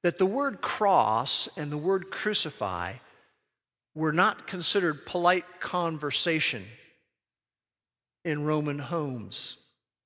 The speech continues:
You wouldn't use the words. In fact, they, they, they're like a lot of us with, with really ugly terms. They just come up with euphemisms, and they might talk about,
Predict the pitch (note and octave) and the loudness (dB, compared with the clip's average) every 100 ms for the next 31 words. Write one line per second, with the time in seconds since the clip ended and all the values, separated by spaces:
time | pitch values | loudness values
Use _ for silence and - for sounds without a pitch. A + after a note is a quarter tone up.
0 | _ _ _ - F#3 B3+ A3+ E3+ F#3 B3 | _ _ _ -6 -2 0 0 -2 -2 -2
1 | E3+ F3+ A3+ D#4+ E3 A2 G#2 - - _ | -4 -2 -2 -2 -4 -6 -6 -6 -8 _
2 | _ _ _ _ _ _ _ _ _ _ | _ _ _ _ _ _ _ _ _ _
3 | - G3 F#3 A#3 C4 A#3+ D#3+ F#3 F#3 F#3 | 0 0 2 2 2 2 4 6 6 4
4 | G3+ G3+ G3 G#3+ G#3+ G3+ G3 F#3+ A#3 D#3+ | 2 2 0 2 6 4 2 2 4 4
5 | D#3 - D#3 - E3+ D#3 D3+ G#3 F3 - | 2 0 -6 -8 -8 -8 0 2 2 4
6 | F#3+ F3+ D#3 D3 - A#3 F3 D3 D#3+ D#3+ | 2 2 -2 -2 -4 -2 0 0 0 0
7 | D#3 - E3 D#3+ D#3 C3+ D#3+ B3 - D3 | -4 -4 -2 -2 -4 -6 -2 -2 -2 -8
8 | C3 G#2+ A2 C#2+ D2 B2+ C3+ D#3 E3 - | -6 -6 -8 -10 -8 -4 -2 0 0 0
9 | D#3+ D3+ D#3 D3 D3 | 2 2 4 4 2